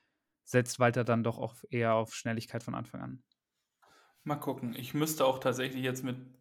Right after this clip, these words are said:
Speaker 2: Blick auf die Uhr ein bisschen Druck machen. Ähm, was ist denn der Tipp, den du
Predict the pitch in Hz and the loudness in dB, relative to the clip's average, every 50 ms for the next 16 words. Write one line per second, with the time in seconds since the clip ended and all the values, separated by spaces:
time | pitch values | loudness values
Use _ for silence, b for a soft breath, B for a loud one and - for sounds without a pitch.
0 | _ _ _ - 151 147 151 117 123 123 - 131 123 - 139 135 135 131 131 127 | _ _ _ 4 6 6 6 4 2 0 0 -4 -4 -2 -2 -2 -2 -2 -2 -4
1 | 127 123 - 123 123 120 123 123 - 131 123 127 135 135 143 B B B B B | -6 -4 -4 -4 -2 -2 -4 -4 -2 -4 -2 -2 -4 -6 -10 B B B B B
2 | B B - 123 127 127 127 127 127 127 127 131 135 - 151 151 - - 147 143 | B B -4 -2 0 0 0 0 -2 0 0 0 0 0 -6 -6 -2 -2 0 0
3 | 139 139 139 139 135 135 127 120 - - - - - - _ _ _ _ _ _ | 0 2 4 4 4 4 4 2 0 -2 -6 -12 -20 -20 _ _ _ _ _ _
4 | _ _ _ _ _ _ _ _ - - 202 202 196 - - - - _ _ _ | _ _ _ _ _ _ _ _ 4 4 4 4 0 -6 -12 -16 -18 _ _ _
5 | _ _ _ _ _ _ _ - 135 127 123 123 123 117 113 113 113 110 110 113 | _ _ _ _ _ _ _ -2 0 0 0 0 0 -2 -2 -2 -2 -2 -4 -8
6 | - - | -14 -18